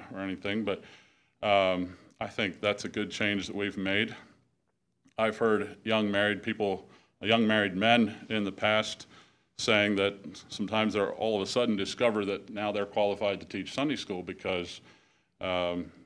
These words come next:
they are married, and maybe peers their age or even older were not on the list. I think we've changed, we've done some changes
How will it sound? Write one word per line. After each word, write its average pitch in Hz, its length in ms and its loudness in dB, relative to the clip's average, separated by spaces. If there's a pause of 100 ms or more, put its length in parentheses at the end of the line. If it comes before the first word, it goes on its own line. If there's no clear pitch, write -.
(220)
they 92 340 -2 (240)
are 98 120 -4
married, 92 420 0 (160)
and 92 160 -6
maybe 98 240 -2
peers 101 380 -2
their 98 200 0
age 101 240 0
or 95 80 -2
even 92 220 -6
older 98 380 -2 (100)
were 95 160 -6
not 95 260 0 (120)
on 87 100 -6
the 85 80 -6
list. 90 340 -2
I 92 80 -4
think 87 380 -8
we've 101 240 -6
changed, 92 460 -6
we've 104 180 -6
done 95 240 -6
some 87 160 -8
changes 92 400 -6